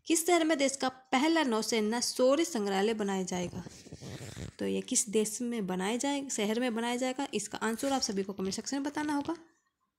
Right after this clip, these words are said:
सामान्य ज्ञान रोज देखते हैं। निजामुद्दीन औलिया किस तुगलक से समकालीन थे?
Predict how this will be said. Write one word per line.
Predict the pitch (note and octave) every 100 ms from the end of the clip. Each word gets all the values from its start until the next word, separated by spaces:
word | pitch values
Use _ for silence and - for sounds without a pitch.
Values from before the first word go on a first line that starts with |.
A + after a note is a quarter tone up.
| - _ _ _ - - _ _ - - _ _ _ _ -
सामान्य | - A3 A3+
ज्ञान | B3 B3+
रोज | B3+ B3+
देखते | B3+ C4 C#4
हैं। | D#4 G4 - - - _ _ _ _ _ _ _ _ - - _ - _ -
निजामुद्दीन | A#3 C4 D4+ E4 E4+
औलिया | E4 G#3+ G3+ G3+
किस | G3+ D#4+ -
तुगलक | - A3 A3 A3 - -
से | - G#3+
समकालीन | A#3+ - G#3+ G#3 G#3+ G#3 A#3 C4 _ _ A#3
थे? | G3+